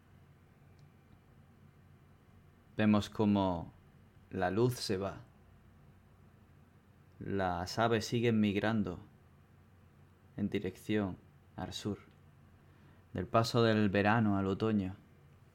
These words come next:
y luego al invierno, para pasar en zonas cálidas. Mientras Beverly, Adam, Marina y Sara han rehecho su vida, hasta quizá el próximo verano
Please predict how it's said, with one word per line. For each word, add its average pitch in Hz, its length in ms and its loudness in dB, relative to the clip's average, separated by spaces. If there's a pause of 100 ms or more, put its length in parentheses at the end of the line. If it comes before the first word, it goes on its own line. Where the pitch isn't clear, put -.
(1300)
y 104 100 -4
luego 101 200 -2
al 101 100 0
invierno, 98 520 -4 (960)
para 98 220 -4
pasar 101 400 0
en 95 180 -2
zonas 104 380 -2
cálidas. 95 720 -8 (920)
Mientras 92 500 -4
Beverly, 104 580 -2
Adam, 98 420 -4
Marina 95 400 -4
y 92 40 -6
Sara 90 380 -4
han 90 340 -4
rehecho 101 300 -4
su - 140 -10
vida, 95 340 -8 (320)
hasta - 300 -12
quizá - 480 -6 (680)
el - 60 -20
próximo 98 420 -4
verano 92 380 -6